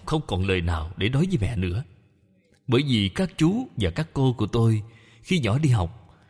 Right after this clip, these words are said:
mẹ tôi còn phải dùng tiền lương cung cấp kinh phí cho họ. Cho nên một người con dâu tâm lượng càng lớn thì những năm cuối đời phước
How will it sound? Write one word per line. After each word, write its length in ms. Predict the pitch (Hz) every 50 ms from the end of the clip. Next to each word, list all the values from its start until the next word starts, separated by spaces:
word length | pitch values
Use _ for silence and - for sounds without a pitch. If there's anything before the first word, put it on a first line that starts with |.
| _ _ -
mẹ 140 | - 117 117
tôi 340 | 113 - 165 151 151 147 143 -
còn 160 | 113 92 85
phải 160 | - - 127
dùng 220 | 135 117 98 92 85 -
tiền 260 | 104 95 82 80 85
lương 200 | 104 135 139 139 131 127 - - - -
cung 200 | - 143 131 117
cấp 320 | 120 - 190 - - - -
kinh 200 | 139 127 117 107
phí 280 | 104 135 151 185 214 208
cho 100 | - 139
họ. 340 | 98 92 87 82 80 82 - - - _ _ _ _ _ _ _ _ _ _ _ _ _ _ _ _ _ _ _ _ _ _ _ _ _ _ _ - - - - _ -
Cho 80 | - 196
nên 160 | 190 196 160
một 200 | 135 117 - -
người 160 | 127 117 107
con 260 | - - 165 170 170
dâu 240 | 160 175 175 170 165 165 -
tâm 160 | 190 170 160
lượng 200 | 123 113 101 95 101
càng 200 | - 107 92 87
lớn 440 | 87 87 92 107 139 190 247 269 214 - _ _ _ _ _ _ _ _ _ -
thì 160 | - 135 135
những 240 | 123 113 113 131 190
năm 140 | 196 170 156 147 -
cuối 200 | 170 196 233 214
đời 280 | 127 107 95 82 78 - - - _ _ _ _ _ _ _ _ _ _ _ _ _ _ _ _ _ _ _ _ _ _ _ _ _ _ _ _ _ _ _ _ _ _ _ _ _ _ _ _
phước 320 | - - 151 160 208 220